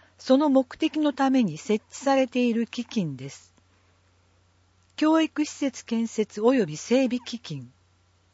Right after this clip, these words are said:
二十億八千五百五十七万五千円。その他基金、四十七億二千九百三十一万五千円。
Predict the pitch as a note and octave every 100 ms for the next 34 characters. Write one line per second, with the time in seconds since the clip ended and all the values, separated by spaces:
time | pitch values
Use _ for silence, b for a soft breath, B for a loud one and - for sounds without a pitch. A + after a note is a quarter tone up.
0 | _ _ - A#3+ B3+ C#4 D#4+ A3+ G3+ -
1 | D#3 - G#3+ - D#4+ C4+ G#3+ A3+ A#3+ G3
2 | G#3+ A#3 C#4 C4 B3+ B3 A#3+ D#3+ D3+ F3
3 | A3 G#3+ F#3+ F3+ E3 D3+ _ _ _ _
4 | _ _ _ _ _ _ _ - - C4+
5 | F4 B3 G#3+ C4 B3 G3 C#3+ C3 _ _
6 | _ _ _ B3+ E4 E4 A#3+ A#3 G#3 G#3+
7 | A#3 F#3 - D3+ D3+ _ G#3 A3+ D#4+ D#4+
8 | B3+ D4 C#4 A3+ - - C#4 B3+ F#3 E3+
9 | - G#3 A3 D3+ C#3 E3 A3 G#3+ G3 F3
10 | D#3+ D3+